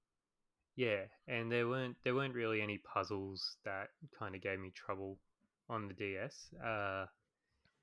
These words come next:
there was one where you're in, like, a,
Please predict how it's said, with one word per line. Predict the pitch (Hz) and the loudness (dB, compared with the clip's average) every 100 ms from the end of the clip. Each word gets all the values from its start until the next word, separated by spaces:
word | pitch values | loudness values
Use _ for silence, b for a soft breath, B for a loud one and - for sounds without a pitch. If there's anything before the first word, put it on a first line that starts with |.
| _ - - - - - | _ -20 -18 -16 -18 -2
there | 120 107 | 4 6
was | 107 98 | 4 0
one | 101 110 123 123 123 120 123 123 b b b b b - - - _ _ _ _ _ _ _ _ _ - | -2 2 2 2 0 -2 -2 -4 b b b b b -20 -20 -20 _ _ _ _ _ _ _ _ _ -4
where | 120 101 101 101 98 98 101 | 0 2 2 2 4 2 0
you're | 107 107 | 0 2
in, | 107 104 | 4 4
like, | 101 98 - | 2 2 2
a, | 104 98 | 2 0